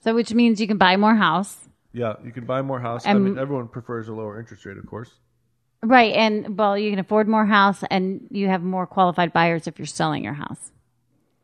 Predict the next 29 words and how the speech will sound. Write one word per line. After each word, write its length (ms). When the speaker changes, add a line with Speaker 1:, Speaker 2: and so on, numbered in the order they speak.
Speaker 2:
Yeah. 240
Speaker 1:
So, 360
I 120
mean, 280
I 200
think 220
that 200
going 240
into 160
the 100
winter 200
market, 380
people 200
always 340
kinda 320
think, 280
"Oh, 20
I 300
missed, 440
I 80
didn't 220
quite 240
get 140
my 80
house 260
on 80
the 80
market 400
this, 160